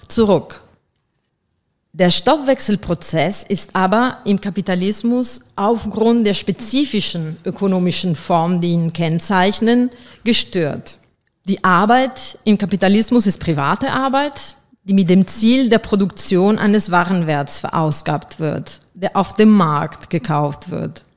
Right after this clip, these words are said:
Der Vorrang der Wertform gegenüber der konkreten Form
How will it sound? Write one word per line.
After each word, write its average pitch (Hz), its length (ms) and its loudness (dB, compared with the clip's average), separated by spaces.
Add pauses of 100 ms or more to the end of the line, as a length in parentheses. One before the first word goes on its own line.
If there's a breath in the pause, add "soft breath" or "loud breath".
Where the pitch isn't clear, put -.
(580 loud breath)
Der 185 140 2
Vorrang 233 520 4
der 180 140 4
Wertform 214 560 4
gegenüber 185 380 6
der 170 120 2
konkreten 185 840 2
Form 156 520 -2